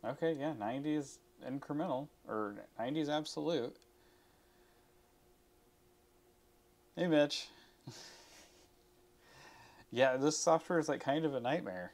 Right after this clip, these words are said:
Um, okay, whoa, all right. Here's the problem. All right, here's the spiral. So we, we G, G one, ninety, feed rate a hundred,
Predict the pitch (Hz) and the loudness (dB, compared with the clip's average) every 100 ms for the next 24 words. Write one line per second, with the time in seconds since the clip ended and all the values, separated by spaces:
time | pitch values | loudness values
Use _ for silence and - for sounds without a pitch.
0 | - 123 123 117 113 113 - _ _ _ | -2 2 4 2 0 -8 -16 _ _ _
1 | _ _ _ _ _ _ _ _ _ _ | _ _ _ _ _ _ _ _ _ _
2 | _ _ _ _ _ _ _ _ _ _ | _ _ _ _ _ _ _ _ _ _
3 | _ _ _ _ _ _ - _ _ _ | _ _ _ _ _ _ -20 _ _ _
4 | _ - _ - 117 117 113 92 - 113 | _ -20 _ -8 -6 -2 -2 -2 -4 0
5 | 117 98 104 - - 110 104 98 - _ | 2 2 -2 -8 -2 0 0 -2 -6 _
6 | - _ - 123 120 127 135 127 101 95 | -20 _ -6 -6 -4 0 2 4 0 -4
7 | 101 120 107 101 123 120 127 - 117 101 | -6 -4 -4 -4 -6 -6 -8 -2 0 2
8 | 101 131 156 - _ _ - - - - | 2 0 -2 -16 _ _ -20 -20 -20 -20
9 | _ _ _ _ _ _ _ _ - 120 | _ _ _ _ _ _ _ _ -12 -4
10 | 117 120 117 113 - 123 107 110 135 160 | -2 0 0 -2 -6 -6 -6 -4 -2 2
11 | 147 139 - 139 143 147 143 139 123 127 | 0 -2 -4 -2 2 2 2 0 -2 -2
12 | 131 131 127 - 127 123 127 123 123 117 | -2 -2 -4 -6 -6 -2 0 0 0 0
13 | 110 110 110 113 | 0 0 0 -4